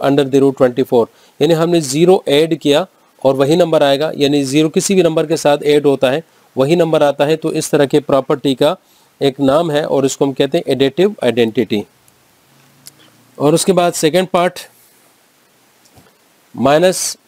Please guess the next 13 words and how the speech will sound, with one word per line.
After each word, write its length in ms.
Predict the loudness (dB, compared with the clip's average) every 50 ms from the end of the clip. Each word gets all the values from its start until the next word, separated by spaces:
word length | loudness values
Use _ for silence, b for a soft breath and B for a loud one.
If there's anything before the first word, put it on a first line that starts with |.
| _ 0
टू 100 | 2 2 4
ओवर 280 | 4 4 2 2 2 0
थ्री, 320 | -2 -4 -2 -2 -2 -4 -8 _ _ _ _ _ _ _ _ _ _ _ -2
जब 200 | 0 2 2 2
हम 120 | 0 0
multiply 480 | 0 -2 0 0 -2 0 2 2 2 2
करेंगे 300 | 2 0 0 0 0 0
bracket 340 | 0 0 0 0 0 -2 -2 0
के 60 | 0
अंदर 240 | 0 2 0 -2 -2
फ़ाइव 300 | 0 0 0 0 0 -2 -2
के 80 | -4
साथ 260 | -2 0 0 0 0